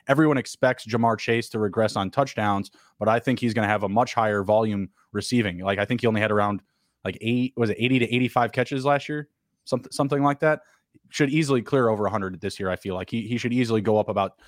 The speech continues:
you know, tw-, uh, ten, twenty percent in catch totals. You may see a little bit of a decline in, in touchdowns, but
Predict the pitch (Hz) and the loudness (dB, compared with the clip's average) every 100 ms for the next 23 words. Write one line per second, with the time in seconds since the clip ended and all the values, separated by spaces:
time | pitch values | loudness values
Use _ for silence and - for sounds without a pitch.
0 | _ 110 101 - - 98 95 131 113 - | _ -2 -2 -4 -4 -2 -2 0 -2 0
1 | 110 101 104 - 104 95 _ _ - 104 | 0 0 -4 -2 -4 -4 _ _ -6 -2
2 | - 113 - 107 98 95 - _ - 117 | 0 0 0 0 0 -2 -8 _ -2 2
3 | 120 117 - 123 110 110 104 107 101 87 | 4 2 2 2 4 2 2 0 0 -4
4 | - 110 107 101 101 104 92 135 131 107 | 0 0 0 -2 -4 -6 -2 0 0 0
5 | 101 98 - 107 101 | 0 -2 -2 0 0